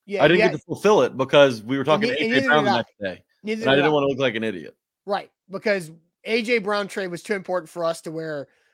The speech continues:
Speaker 1: or for you to wear earrings. So tomorrow, do you wanna wear your clip-on earrings?
Speaker 2: Yeah, man, I got peanut butter and jelly right in front of me somewhere.
Speaker 1: All right, so tomorrow you can wear your earrings, and tomorrow I will overgel my hair, which is what we both postponed because of the importance of,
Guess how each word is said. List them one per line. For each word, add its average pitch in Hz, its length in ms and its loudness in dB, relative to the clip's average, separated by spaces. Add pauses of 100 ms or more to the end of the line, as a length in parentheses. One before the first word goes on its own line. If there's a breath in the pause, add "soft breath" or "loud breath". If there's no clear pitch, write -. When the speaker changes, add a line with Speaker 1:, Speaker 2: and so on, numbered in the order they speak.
Speaker 1:
or 165 120 -12
for 180 100 -10
you 185 140 -4
to 180 80 -2
wear 165 180 -4
earrings. 117 540 -12
So 190 200 -4
tomorrow, 190 720 0
do 160 80 -10
you 185 100 -8
wanna 185 140 -6
wear 185 180 -4
your 185 220 -4
clip-on 185 360 -8
earrings? 190 380 -10
Speaker 2:
Yeah, 147 220 0
man, 123 220 0
I 135 100 2
got 127 200 0
peanut 151 260 2
butter 139 160 4
and 131 120 -2
jelly 135 280 -2
right 120 100 0
in 113 100 -10
front 135 220 -12
of 110 60 -12
me 98 80 -14
somewhere. 107 340 -14
Speaker 1:
All 170 80 -4
right, 131 120 -8 (100)
so 180 340 -6 (180)
tomorrow 214 460 -2
you 196 220 -4
can 196 140 -6
wear 185 120 -2
your 175 180 -2
earrings, 156 460 -8
and 156 140 -12
tomorrow 175 560 0
I 175 160 -2
will 175 200 -2
overgel 156 600 -6
my 143 160 -12
hair, 135 380 -10
which 143 180 -12
is 156 140 -10
what 160 160 -2
we 156 100 -6
both 165 400 -4
postponed 151 800 -6 (260 soft breath)
because 165 300 -4
of 156 60 -8
the 170 100 -4
importance 156 800 -8 (360 soft breath)
of, 147 520 0